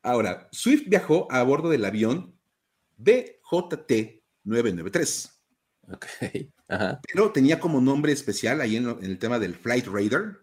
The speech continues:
Speaker 1: ese sitio
Speaker 2: Ujú.
Speaker 1: que va siguiendo todos los vuelos. El nombre del avión era The Football Era.
Speaker 2: <laughs> Ok, era parte del Eras Tour, ¿no? Entonces, pues,
Speaker 1: Claro.
Speaker 2: era Football Era, ok.
Speaker 1: Eh,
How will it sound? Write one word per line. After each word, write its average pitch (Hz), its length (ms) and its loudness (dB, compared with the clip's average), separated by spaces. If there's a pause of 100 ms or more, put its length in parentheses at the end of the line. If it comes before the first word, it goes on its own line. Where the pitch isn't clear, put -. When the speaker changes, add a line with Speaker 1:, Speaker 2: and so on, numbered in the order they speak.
(100)
Speaker 1:
ese - 200 -14
sitio 127 200 2
Speaker 2:
Ujú. - 80 0
Speaker 1:
que 87 340 -8
va 107 60 -4
siguiendo 110 300 -4
todos 107 100 -2
los 87 100 -6
vuelos. 147 520 -4 (540)
El 123 120 0
nombre 160 180 4
del 123 140 2
avión 127 220 4
era 127 440 0
The 117 120 -2
Football 147 560 0
Era. 101 360 -2 (880)
Speaker 2:
<laughs> - 1160 -8
Ok, 101 160 4
era 101 340 4
parte 117 260 4
del 104 200 6
Eras 113 340 2
Tour, 156 220 4
¿no? 123 140 2
Entonces, 104 280 -2
pues, 101 140 0
Speaker 1:
Claro. 101 240 0
Speaker 2:
era 92 80 -4
Football 95 280 0
Era, 104 240 2
ok. - 120 -8
Speaker 1:
Eh, 82 140 -8